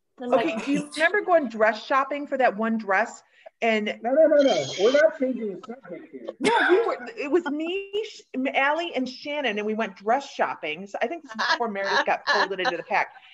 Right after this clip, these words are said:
Speaker 2: And we were going to this dinner nightclub thing, and I found this dress that I absolutely loved. It was, like, three hundred bucks. So the girls call Sam,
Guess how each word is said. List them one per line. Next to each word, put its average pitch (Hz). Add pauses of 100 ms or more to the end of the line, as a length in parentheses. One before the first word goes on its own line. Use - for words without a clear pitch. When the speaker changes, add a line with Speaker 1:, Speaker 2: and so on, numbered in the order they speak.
(260)
Speaker 2:
And 247
we 262
were 262
going 277
to 370
this 269 (260)
dinner 262
nightclub 233
thing, 170 (360)
and 233 (240)
I 240
found 277
this 262
dress 254
that 240
I 233
absolutely 226
loved. 220
It 247
was, 196
like, -
three 226
hundred 226
bucks. - (140)
So 277
the 294
girls 359
call 269
Sam, 262